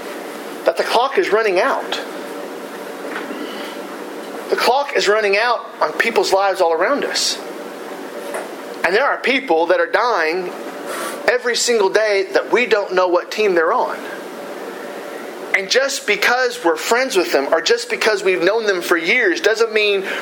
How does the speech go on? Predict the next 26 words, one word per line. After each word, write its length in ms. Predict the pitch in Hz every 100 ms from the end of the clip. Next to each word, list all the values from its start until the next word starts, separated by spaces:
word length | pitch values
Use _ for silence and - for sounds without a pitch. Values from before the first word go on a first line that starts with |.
| - - 151
we 200 | 196 269
know 280 | 220 175 165
that 200 | 165 160
they're 120 | 165
saved 540 | - 233 226 147 135
and 180 | 160 160
doesn't 420 | 185 220 220 214 170
mean 280 | 220 214
that 160 | 185 147
we 140 | 185
have 120 | 190 180
ever 200 | 165 156
talked 340 | - 254 -
to 60 | 147
them 320 | 143 151 151
about 280 | - 165 -
their 100 | 147
salvation. 560 | - 151 240 262 139 - - - -
So 140 | 156
Paul 260 | - 196 185
reminds 380 | 175 170 170
Timothy, 400 | - 254 226 180 165 -
not 220 | 165 - 190
everybody 540 | 240 196 170 151 160
is 280 | 165 156 151
on 360 | 185 202 180